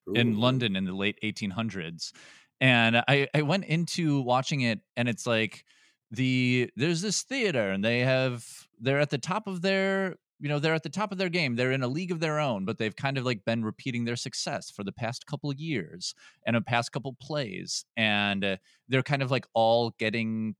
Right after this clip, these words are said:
Speaker 1: tired of writing their own plays. And, um, so they've gotta switch it up, and, uh, they write something that ends up being, like,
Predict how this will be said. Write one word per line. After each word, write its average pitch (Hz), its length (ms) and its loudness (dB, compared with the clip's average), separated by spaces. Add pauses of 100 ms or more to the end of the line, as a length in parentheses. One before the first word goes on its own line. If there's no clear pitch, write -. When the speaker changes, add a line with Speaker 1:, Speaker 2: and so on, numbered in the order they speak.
Speaker 1:
tired 117 440 -2
of 107 800 -2
writing 110 300 -2
their 101 160 -2
own 101 180 -2
plays. 110 580 -6 (140)
And, 98 560 -2 (600)
um, 90 600 0 (180)
so 123 140 -2
they've 101 120 -6
gotta 113 180 0
switch - 320 -4
it 104 80 -2
up, 107 240 0 (460)
and, 104 520 2
uh, 95 260 -2 (100)
they 104 260 2
write 101 240 -2
something 120 380 -4
that 104 280 0
ends 113 180 -2
up 98 140 -4
being, 107 240 -2
like, 98 340 -6